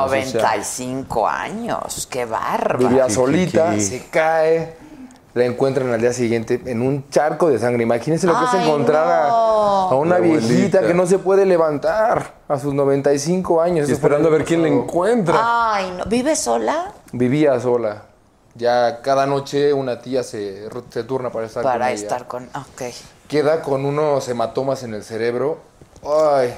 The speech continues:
Speaker 2: pierde el habla. Bueno, empieza a perder el habla, empieza a perder la
Speaker 1: Ay,
Speaker 2: conciencia.
Speaker 1: no.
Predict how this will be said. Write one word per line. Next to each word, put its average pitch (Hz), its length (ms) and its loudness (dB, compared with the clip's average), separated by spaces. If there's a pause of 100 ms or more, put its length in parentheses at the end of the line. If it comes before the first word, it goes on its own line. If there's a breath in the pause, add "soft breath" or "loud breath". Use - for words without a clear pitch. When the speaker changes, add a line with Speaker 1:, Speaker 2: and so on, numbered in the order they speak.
(720 loud breath)
Speaker 2:
pierde 123 300 0
el 113 120 -4
habla. 139 680 2
Bueno, 127 140 2
empieza 156 240 0
a 190 80 2
perder 131 240 2
el 117 120 -2
habla, 127 380 2
empieza 127 340 -4
a 269 60 2
perder 233 140 0
la - 80 0
Speaker 1:
Ay, 170 80 -4
Speaker 2:
conciencia. 123 560 -4
Speaker 1:
no. 147 500 -8